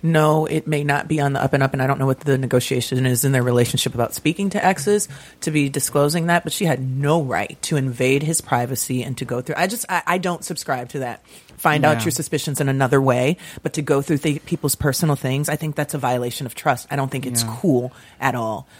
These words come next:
Speaker 1: So I feel like he has the right, um, to be looking at her sideways.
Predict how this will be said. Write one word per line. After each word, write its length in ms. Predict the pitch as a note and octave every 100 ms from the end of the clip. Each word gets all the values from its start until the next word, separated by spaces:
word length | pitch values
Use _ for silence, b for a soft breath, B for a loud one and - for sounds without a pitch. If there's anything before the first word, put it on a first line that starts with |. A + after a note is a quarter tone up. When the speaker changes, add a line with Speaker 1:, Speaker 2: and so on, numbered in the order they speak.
| B
Speaker 1:
So 340 | - D3+ C#3
I 160 | C#3 C#3+
feel 160 | - C#3
like 140 | C3+
he 100 | D#3
has 200 | C3 B2+
the 60 | C3
right, 480 | B2+ B2 - - D3
um, 420 | B2 B2 B2+ B2+ -
to 160 | D#3
be 100 | C3+
looking 240 | C3 A#2+ B2+
at 140 | A#2+
her 120 | C#3+
sideways. 720 | A#2 B2+ A#2+ B2+ A#2 A#2+ -